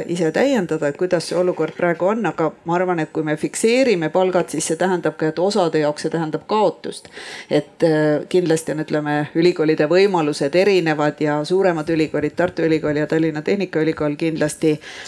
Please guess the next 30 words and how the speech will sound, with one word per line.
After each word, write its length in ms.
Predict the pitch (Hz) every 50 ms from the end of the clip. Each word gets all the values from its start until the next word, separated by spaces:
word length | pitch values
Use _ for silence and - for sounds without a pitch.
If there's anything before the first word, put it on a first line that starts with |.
| -
mängivad 440 | - 165 170 175 165 160 151 151 143
rohkem 420 | - 208 254 254 - - 202 185 180
sellega, 380 | 185 190 185 180 175 165 175 160
sest 240 | 156 143 - -
neil 140 | 151 143 143
ongi 360 | 165 175 180 175 - 147 151 151
rohkem 360 | 147 151 156 - - 156 151
teadusrahasid 800 | 143 175 185 180 175 175 165 165 170 175 170 165 160 160 160 151
veel 200 | - 165 165 165
juures 300 | 170 170 170 165 160 -
lisaks 360 | - 165 156 165 151 - - 160
õpperahale, 680 | 165 180 - - 165 156 160 165 156 151 151 151 147 -
kus, 360 | 143 139 139 - - - -
äh, 300 | - 156 147 143 139 135 - 123
väiksemad 440 | 151 160 165 - 160 147 147 - -
ülikoolid 460 | 151 156 147 - 147 143 139 143 160
elavad 300 | 156 156 143 139 139 -
suures 340 | - 175 175 165 156 - 147
osas 240 | 147 156 - 156
siis 220 | - - - 214 233
õpperahadest. 640 | - - 160 156 151 147 143 139 - - - - - - - - - - - -
Et 100 | - -
ka 120 | - 151 156
see 160 | - 208 196
on 80 | 175 160
väga 220 | 160 160 160 147
suur 240 | 143 - 143 147 151
erinevus. 520 | 151 160 151 147 143 - - - - -
Aga, 420 | 165 160 160 - - 170 165 165 165 - - - - - - -
äh, 180 | 165 165 160